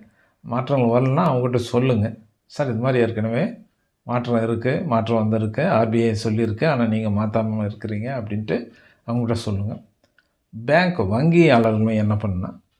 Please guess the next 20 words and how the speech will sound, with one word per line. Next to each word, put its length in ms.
இது 140
மாதிரி 200
ஒரு 240
பிரச்சனை 440
வந்துச்சுன்னா, 400
அதை 300
தயவுசெய்து 1040
உங்களுக்கு 400
சுப்பீரியர்கிட்ட 580
நீங்க 200
எடுத்துட்டு 400
போங்க. 300
ஒரு 160
ப்ராப்ளம் 560
வருதுன்னா, 300
அதை 280
உங்க 200
சுப்பீரியர்கிட்ட 640
எடுத்துட்டு 340
போங்க. 260